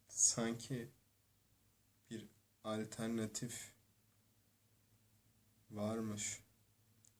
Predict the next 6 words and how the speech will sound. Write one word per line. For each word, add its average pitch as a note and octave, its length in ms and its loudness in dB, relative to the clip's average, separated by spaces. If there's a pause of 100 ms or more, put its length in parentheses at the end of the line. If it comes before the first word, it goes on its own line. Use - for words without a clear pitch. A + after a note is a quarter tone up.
(160)
ya G2+ 180 -8
da G2+ 220 -8
nasıl G2+ 260 -4
diyeyim, G2+ 260 -12 (3000)
şikayetlenirsen C3 1600 2 (1400)
şikayet - 960 -2